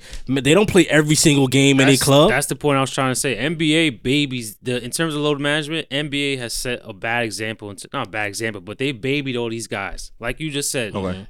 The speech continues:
Speaker 2: these, one, Messi, Ronaldo, they miss a lot of games, but they also won't start.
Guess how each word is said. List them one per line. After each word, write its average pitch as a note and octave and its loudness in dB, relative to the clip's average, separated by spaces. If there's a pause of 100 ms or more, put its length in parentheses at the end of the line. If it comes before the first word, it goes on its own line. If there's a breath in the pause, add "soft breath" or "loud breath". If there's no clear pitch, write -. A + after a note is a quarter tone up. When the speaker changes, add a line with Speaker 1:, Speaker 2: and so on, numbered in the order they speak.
Speaker 2:
these, - -6 (220)
one, A3+ 0
Messi, D#3+ -2
Ronaldo, D#3 -2
they C#3+ 2
miss D3+ -4
a D#3 -6
lot D3 -2
of C#3 -6
games, D3 -4
but A#2+ -8
they C3+ 0
also C#3 0
won't A#2+ -4
start. A#2 -4